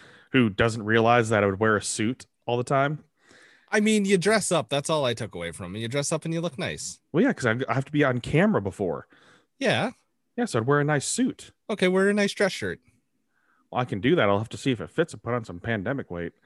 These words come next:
Speaker 2: I mean, you only need the top two buttons done up. You can let everything else flow.
Speaker 1: Okay, I'll just make sure not to stand up.
Speaker 2: Well, I mean, the capture shot that people see
Speaker 1: Bleh.
Speaker 2: is only a split
Speaker 1: Bleh.
Speaker 2: screen of us.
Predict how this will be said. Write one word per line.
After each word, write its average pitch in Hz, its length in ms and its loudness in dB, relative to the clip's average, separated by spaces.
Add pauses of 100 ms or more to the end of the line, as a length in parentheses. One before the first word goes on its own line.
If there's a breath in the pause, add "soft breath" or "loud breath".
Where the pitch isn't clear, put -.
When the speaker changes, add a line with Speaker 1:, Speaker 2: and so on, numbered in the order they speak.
(380 soft breath)
Speaker 2:
I 143 100 0
mean, 156 220 2
you 170 120 6
only 202 160 4
need 185 140 4
the 143 60 -2
top 147 260 -4
two 160 120 0
buttons 151 340 0
done 110 200 -4
up. 139 160 -4
You 170 100 -2
can 190 140 0
let 143 140 2
everything 143 320 -2
else 160 220 -4
flow. 131 380 -4 (1700)
Speaker 1:
Okay, 101 760 -2
I'll 87 60 -4
just - 160 -16
make 92 120 -8
sure 101 140 -8
not 104 160 -6
to - 60 -16
stand 104 320 -6
up. 127 240 -4 (580)
Speaker 2:
Well, 117 420 2
I 92 100 0
mean, 110 500 -2
the 139 220 2
capture 160 420 0
shot 117 260 -2
that 101 140 -2
people 143 300 4
see 147 80 12
Speaker 1:
Bleh. 117 180 8
Speaker 2:
is 101 100 -2
only 110 280 0
a 98 120 -2
split 131 340 6
Speaker 1:
Bleh. 110 40 4
Speaker 2:
screen 101 340 0
of 87 140 -4
us. 101 360 0